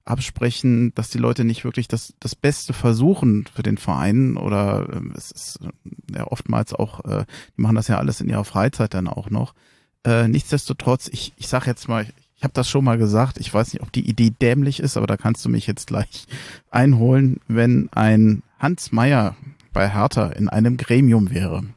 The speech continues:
Glaubst du, dass wenn, ich sag mal, er oder solche Typen in den Gremien wären,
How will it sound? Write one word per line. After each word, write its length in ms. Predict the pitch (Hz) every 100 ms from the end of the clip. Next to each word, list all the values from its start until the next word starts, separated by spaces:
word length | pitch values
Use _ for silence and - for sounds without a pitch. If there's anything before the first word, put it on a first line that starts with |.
| _ _ _ - _ _ _ _
Glaubst 540 | - 104 139 - - -
du, 480 | 151 151 147 76 -
dass 240 | - 110 -
wenn, 240 | 110 107 - _
ich 100 | -
sag 100 | 135
mal, 180 | 131 120 -
er 360 | 143 165 160 -
oder 200 | 117 110
solche 360 | 135 147 127
Typen 400 | - 180 - 110 - _ _ _ _ _ _
in 180 | 117 113
den 180 | 113 107
Gremien 440 | 113 117 107 98
wären, 340 | 92 92 98